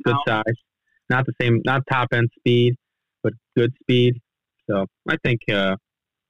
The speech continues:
Speaker 1: I think that'd be a great pick for them.
Speaker 2: So we're all gonna have wide receivers here. I know that, um, but you know that they're not gonna pick a wide receiver, you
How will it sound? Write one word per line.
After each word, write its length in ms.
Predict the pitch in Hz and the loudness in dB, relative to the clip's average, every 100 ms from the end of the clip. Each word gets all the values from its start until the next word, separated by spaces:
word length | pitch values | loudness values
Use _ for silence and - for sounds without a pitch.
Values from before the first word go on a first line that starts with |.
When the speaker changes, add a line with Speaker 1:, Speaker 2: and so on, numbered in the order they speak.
| _ _ 131 | _ _ -4
Speaker 1:
I 40 | |
think 160 | 139 131 | 0 0
that'd 120 | 120 | 2
be 100 | 110 | 0
a 20 | |
great 260 | 110 117 - | 2 -2 0
pick 160 | 123 | -4
for 80 | - | -2
them. 180 | 101 95 _ _ _ - _ _ _ _ - | -4 -6 _ _ _ -20 _ _ _ _ -6
Speaker 2:
So 240 | 147 143 139 | -2 0 -2
we're 160 | 139 160 | -4 -4
all 220 | 139 147 | 0 0
gonna 180 | 147 143 | -2 -2
have 120 | 147 | -4
wide 180 | 127 127 | -4 -6
receivers 420 | 120 - 131 117 - | -6 -6 -4 -4 -6
here. 100 | 113 | -8
I 60 | 107 | -6
know 240 | 113 113 | -6 -6
that, 260 | 104 98 101 _ _ - | -6 -8 -12 _ _ -6
um, 440 | 113 107 104 98 - | -2 -2 -2 -4 -4
but 140 | 123 | 2
you 100 | 135 | 4
know 220 | 139 139 | 4 2
that 120 | 127 120 | 0 0
they're 80 | 117 | -2
not 220 | 110 104 | -2 -4
gonna 160 | 107 - | -10 -10
pick 140 | 107 | -12
a 60 | 98 | -12
wide 140 | 95 | -14
receiver, 340 | 92 - 101 - | -18 -10 -10 -10
you 80 | - | -18